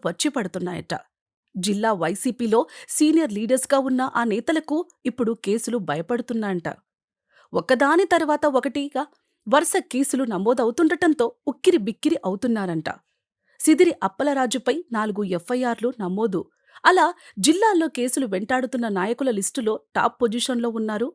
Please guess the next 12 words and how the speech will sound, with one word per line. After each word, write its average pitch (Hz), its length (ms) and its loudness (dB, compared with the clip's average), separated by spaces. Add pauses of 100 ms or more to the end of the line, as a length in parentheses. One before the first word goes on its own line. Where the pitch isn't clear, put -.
(140)
మాజీ 294 280 4
మంత్రి 226 320 -2
సిదిరి 208 320 -4 (100)
అప్పలరాజు. 165 580 -8 (680)
కూటమి 220 320 -2
ప్రభుత్వం 226 480 -4
అధికారంలోకి 214 600 -6
వచ్చాక 233 560 -2 (320)
ఈయనపై 349 500 4 (100)
నాలుగు 220 300 -2
ఎఫ్ఐఆర్లు 214 580 -4
నమోదయ్యాయి. 180 640 -6